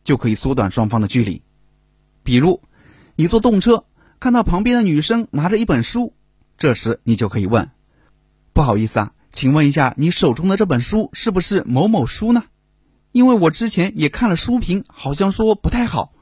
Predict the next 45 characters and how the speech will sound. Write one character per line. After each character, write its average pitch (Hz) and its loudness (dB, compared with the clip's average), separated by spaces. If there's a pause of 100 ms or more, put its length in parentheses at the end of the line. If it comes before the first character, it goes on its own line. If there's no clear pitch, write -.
就 208 0
没 143 2
有 226 4
买， - -2 (520)
不 247 -2
知 247 -2
道 240 2
你 156 4
看 - -4
了 226 -2
感 120 -2
觉 110 -2
怎 135 -2
么 123 2
样 202 0
呢？” 185 0 (1200)
对 254 4
别 226 0
人 233 2
的 220 4
特 262 2
长 117 -2
或 208 2
者 151 0
拥 262 2
有 190 4
的 107 -2
东 113 -2
西， - -6 (400)
表 196 4
示 226 -4
出 240 2
自 247 -4
己 196 -4
无 143 -4
恶 254 -2
意 226 2
的 240 0
看 233 -2
法， - -12 (280)
从 127 0
而 117 0
套 - -2
近 208 0
乎， 233 -6